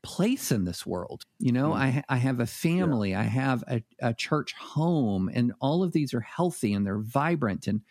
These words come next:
Speaker 1: I have a way to connect into this community, and I have a way to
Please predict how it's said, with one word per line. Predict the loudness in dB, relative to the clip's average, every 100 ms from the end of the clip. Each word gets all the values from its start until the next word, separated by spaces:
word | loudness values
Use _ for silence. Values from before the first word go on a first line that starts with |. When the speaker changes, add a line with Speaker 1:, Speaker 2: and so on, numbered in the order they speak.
| _ _ -2
Speaker 1:
I |
have | 0 2
a |
way | 0 2 2
to | 0
connect | -2 0 2 2 0 -2 -6 -10 0
into | 2 2 0 0 0 2 2
this | 0 -2
community, | 0 2 4 2 2 2
and | 2
I |
have | 0 0
a | 0
way | 2 2
to | 0